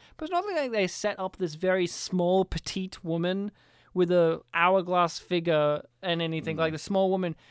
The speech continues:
Speaker 1: that she's, like, this military badass. Like, for instance, we did the, the Core
Speaker 2: Yeah.
Speaker 1: on Unappreciated Masterpieces.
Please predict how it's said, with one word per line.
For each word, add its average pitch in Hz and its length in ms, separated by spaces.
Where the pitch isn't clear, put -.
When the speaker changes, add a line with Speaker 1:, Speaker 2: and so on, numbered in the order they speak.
Speaker 1:
that 185 160
she's, 190 240
like, 180 140
this 175 140
military 185 480
badass. 160 480
Like, 233 140
for 285 80
instance, 190 340
we 240 120
did 214 240
the, 185 120
the 175 140
Core - 540
Speaker 2:
Yeah. 131 180
Speaker 1:
on 175 120
Unappreciated 185 460
Masterpieces. 180 840